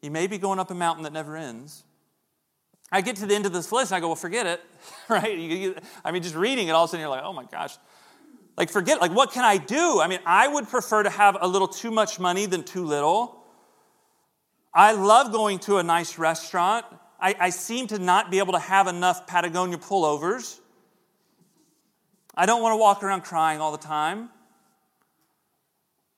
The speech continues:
And recognition and reputation, that's the currency of my occupation.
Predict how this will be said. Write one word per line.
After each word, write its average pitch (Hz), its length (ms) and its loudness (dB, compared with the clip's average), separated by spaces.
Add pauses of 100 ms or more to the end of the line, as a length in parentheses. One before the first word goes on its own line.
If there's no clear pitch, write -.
(380)
And 190 220 -2
recognition 202 760 0
and 147 140 -8
reputation, 196 920 -4 (200)
that's 247 240 -4
the - 120 -6
currency 196 840 -4
of 143 80 -4
my 151 140 -4
occupation. 143 840 -8